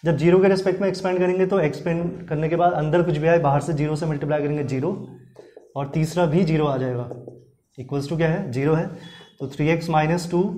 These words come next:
और थ्री एक्स माइनस इलेवन का होल square equals to zero, यानी कि ये हो गया थ्री एक्स माइनस टू, थ्री एक्स माइनस इलेवन,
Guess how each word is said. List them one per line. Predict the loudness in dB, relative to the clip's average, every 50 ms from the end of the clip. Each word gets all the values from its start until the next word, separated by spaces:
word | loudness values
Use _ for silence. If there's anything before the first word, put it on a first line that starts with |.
| -10 -12 -16 -18 -20 -20 -20 -20 -14 -8
और | -8 -6 -4
थ्री | 0 0 2
एक्स | 2 2 0 0
माइनस | 2 2 2 0 -2 -4 -6 -8 -10 -14 -16 -18 -20 -20 -20 -20 -20 -20 _ _ -10 -4
इलेवन | -2 0 2 2 2 2 2
का | 2 2 2
होल | 2 0 0 0 -2 -2 -4
square | -4 0 0 2 2 2 0
equals | 0 -2 -2 -2
to | -2 -2
zero, | 0 0 0 0 -2 -4 -8 -14 -16 -20 -20 -20 -16 _ -2
यानी | 0 0 0 0
कि | 2 2
ये | 4
हो | 4 4
गया | 4 2 0
थ्री | 0 0 0 0
एक्स | 0 0 0 0
माइनस | 0 2 2 0 -2 -2 -2
टू, | 0 0 0 0
थ्री | 0 0 0 2
एक्स | 2 0 0 -2
माइनस | 0 0 0 0 -2 -2 0
इलेवन, | 0 0 0 0 -2 -2